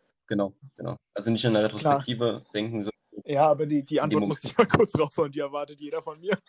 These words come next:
Speaker 1: <laughs> Ich habe damit gerechnet.
Speaker 2: Ähm, boah, da muss ich aber auch echt überlegen, ey.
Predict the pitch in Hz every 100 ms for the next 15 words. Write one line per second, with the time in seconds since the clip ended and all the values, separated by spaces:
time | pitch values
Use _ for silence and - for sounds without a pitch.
0 | 1077 539 1077 571 587 - - 571 - -
1 | 107 - 104 104 - 254 302 285 262 240
2 | - - 147 143 139 135 139 135 135 131
3 | _ - - 120 - 117 135 120 104 104
4 | - - - - - 135 135 117 - -
5 | 139 135 131 131 123 82 92